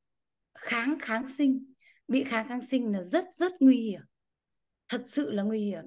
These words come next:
Chính vì vậy là làm thế nào để nâng cao sức khỏe cho chính bản thân mình đã.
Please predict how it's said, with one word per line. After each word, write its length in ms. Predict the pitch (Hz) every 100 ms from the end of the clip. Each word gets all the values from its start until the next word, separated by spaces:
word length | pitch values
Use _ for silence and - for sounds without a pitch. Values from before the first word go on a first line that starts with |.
| -
Chính 240 | - 247 320
vì 160 | 262 -
vậy 200 | 214 233
là 220 | 180 170 _ _ _ _
làm 200 | 208 202
thế 80 | 214
nào 260 | 233 202 180
để 100 | 175
nâng 200 | 196 214
cao 100 | 226
sức 160 | 220 269
khỏe 140 | 196
cho 80 | 151 202
chính 160 | 226
bản 160 | 302 220 -
thân 140 | 220
mình 140 | 208 175
đã. 240 | 185 254